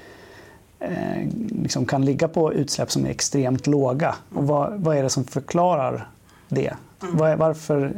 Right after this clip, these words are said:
Speaker 1: varför har de så låga utsläpp då? Alltså, en del i det är ju näst-, är ju oftast att man har låga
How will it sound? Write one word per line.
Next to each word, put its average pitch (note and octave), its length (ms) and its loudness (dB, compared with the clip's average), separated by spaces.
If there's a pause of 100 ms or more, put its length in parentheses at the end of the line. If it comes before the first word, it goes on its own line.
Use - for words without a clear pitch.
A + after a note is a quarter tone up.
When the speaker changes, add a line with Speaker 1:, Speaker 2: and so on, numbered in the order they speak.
Speaker 1:
varför D#3+ 340 0
har E3 120 2
de C#3+ 120 0
så B2+ 80 -2
låga B2+ 200 0
utsläpp - 320 -4
då? - 260 -4
Alltså, C#3+ 280 0 (580)
en F3+ 220 4
del D#3+ 160 4 (200)
i D#3 360 4 (580)
det C#3+ 160 2 (280)
är D3+ 80 0
ju C#3+ 100 4
näst-, C#3 280 -2
är D#3 100 2
ju D#3+ 80 4
oftast D#3+ 440 0
att C3 80 -2
man B2+ 100 0
har B2+ 180 0
låga B2+ 640 0